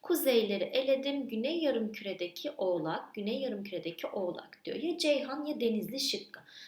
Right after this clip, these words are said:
Devam ediyorum ikinci soruya. Kuzey yarımküre için sonbahar mevsiminin başlangıcı kabul edilen tarih diyor. Bizde sonbahar başlangıcı çok kolay bir soru. Tabii ki de yirmi üç Eylül'dür. Sonbahar başlangıcı hemen kendi ülkemizi aklımıza getirelim. Evet,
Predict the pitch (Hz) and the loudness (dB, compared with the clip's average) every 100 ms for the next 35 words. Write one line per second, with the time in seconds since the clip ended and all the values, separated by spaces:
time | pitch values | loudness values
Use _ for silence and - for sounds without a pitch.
0 | - 349 359 320 302 233 240 277 233 220 | -6 -2 2 2 2 2 2 2 -2 -4
1 | 208 - 202 156 - - _ - - - | -4 -4 -4 -4 -6 -16 _ -16 -14 -14
2 | - - 269 247 381 403 339 302 - 269 | -16 -6 -2 2 4 4 2 0 -2 -2
3 | 226 - 226 208 - 262 349 311 233 214 | -2 -2 -2 -2 -2 -2 -2 0 0 0
4 | 220 214 - 214 196 185 208 226 - 247 | -2 -2 -2 -4 -4 -2 0 0 -2 -4
5 | 247 262 320 - 233 233 247 196 220 294 | -6 -4 -4 -2 -2 0 0 0 -2 -4
6 | - 214 196 190 - - 190 - - - | -4 -4 -2 -2 -6 -10 -10 -10 -18 -2
7 | 302 311 311 320 294 262 240 233 240 - | 2 2 2 0 0 0 0 0 -2 -2
8 | 233 214 214 214 285 - 302 294 226 196 | -2 -2 -2 -2 -4 0 0 0 -4 -2
9 | 190 185 202 - - 233 262 233 208 208 | -4 -4 -4 -4 -2 -2 -2 -4 -6 -4
10 | - 233 208 208 208 214 - - 190 180 | -2 0 0 -2 -2 -4 -6 -4 -2 -2
11 | 170 165 226 285 - - - - - 226 | -4 -2 -2 -2 -4 -12 -20 -12 -4 -2
12 | 202 190 196 185 190 - 185 190 226 233 | 0 -2 -4 -4 -2 -2 -4 -4 -2 -2
13 | 214 220 214 202 196 214 - 196 175 180 | 0 0 -2 -4 -4 -6 -6 -8 -4 -4
14 | 175 180 170 175 170 - 170 220 214 180 | -4 -8 -6 -4 -4 -4 -6 -4 -6 -4
15 | 185 - | -2 -4